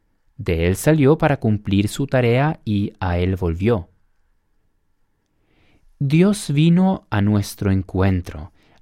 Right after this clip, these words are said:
hasta el punto de hacerse hombre, la segunda persona de la Santísima Trinidad, para estar en medio de nosotros, para darse a entender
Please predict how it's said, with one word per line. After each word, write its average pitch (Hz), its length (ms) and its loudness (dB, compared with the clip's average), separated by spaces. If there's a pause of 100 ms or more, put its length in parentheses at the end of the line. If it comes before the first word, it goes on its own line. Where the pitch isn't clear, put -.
hasta 90 320 -2
el 95 100 2
punto 110 440 2
de 117 80 4
hacerse 110 480 0
hombre, 117 680 0
la - 160 -12
segunda 92 440 0
persona 104 500 0
de 101 80 2
la 95 100 0
Santísima 113 640 -4
Trinidad, 127 580 0 (520)
para 123 180 2
estar 147 280 0
en 160 180 4
medio 180 540 2
de - 140 -2
nosotros, 95 840 -4 (500)
para 82 180 -6
darse 85 360 -6
a - 20 0
entender 110 680 0